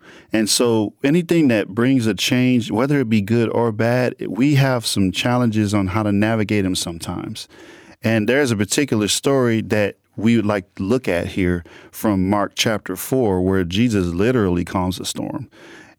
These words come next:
And so I'll read it here. It says, "That day, when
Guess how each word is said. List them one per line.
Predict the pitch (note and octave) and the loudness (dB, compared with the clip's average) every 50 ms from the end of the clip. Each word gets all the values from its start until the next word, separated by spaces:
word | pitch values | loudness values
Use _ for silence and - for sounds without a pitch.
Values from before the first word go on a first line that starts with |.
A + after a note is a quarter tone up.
| _ - | _ -4
And | G#2+ G#2+ G2+ F#2+ F#2+ | -2 -2 -2 -2 -2
so | - G#2+ G2 F#2 | 0 0 0 0
I'll | F#2 F#2+ F#2+ F#2 | 2 0 0 0
read | F2+ G2+ A2 A2+ G#2+ | 0 0 0 0 0
it | G#2 G#2 | 0 -2
here. | - - C3 C3 A#2+ G2+ F#2+ | -2 0 0 2 2 2 0
It | F#2+ F#2+ F#2 F2+ | 0 0 -2 -2
says, | - - G#2+ G2+ F#2+ F2+ F#2 | -2 0 0 0 0 0 0
"That | - A#2+ C#3+ D#3 D#3 | 0 0 0 0 0
day, | C#3+ C#3 B2 F#2 F2+ G2+ G#2+ - - - - - - _ _ _ - | 0 0 0 2 0 -2 -2 -4 -10 -20 -20 -20 -20 _ _ _ 0
when | - G#2+ G#2+ | 0 2 2